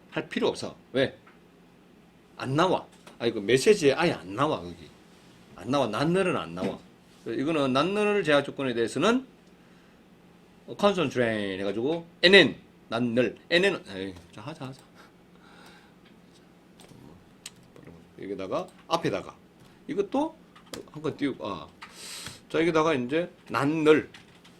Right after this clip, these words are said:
엔엔, 기수 언더바 에스에스엔, 어, 칼럼에다가, 어, 이렇게 나, 어, 이런 식으로 이렇게 할 수 있단 말이죠. 이렇게, 요렇게 할 수가 있어요.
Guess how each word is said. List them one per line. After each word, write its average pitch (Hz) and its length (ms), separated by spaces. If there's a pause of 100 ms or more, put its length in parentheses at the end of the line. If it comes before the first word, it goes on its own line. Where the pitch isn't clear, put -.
(440)
엔엔, 120 520 (2000)
기수 156 220
언더바 127 500
에스에스엔, 107 720 (200)
어, 87 560
칼럼에다가, 98 1400 (1000)
어, 123 280
이렇게 127 340
나, 107 220
어, 92 440
이런 170 180
식으로 160 520 (580)
이렇게 180 160
할 233 100
수 214 80
있단 220 220
말이죠. 90 260
이렇게, 85 340
요렇게 135 460
할 156 100
수가 143 220
있어요. 143 560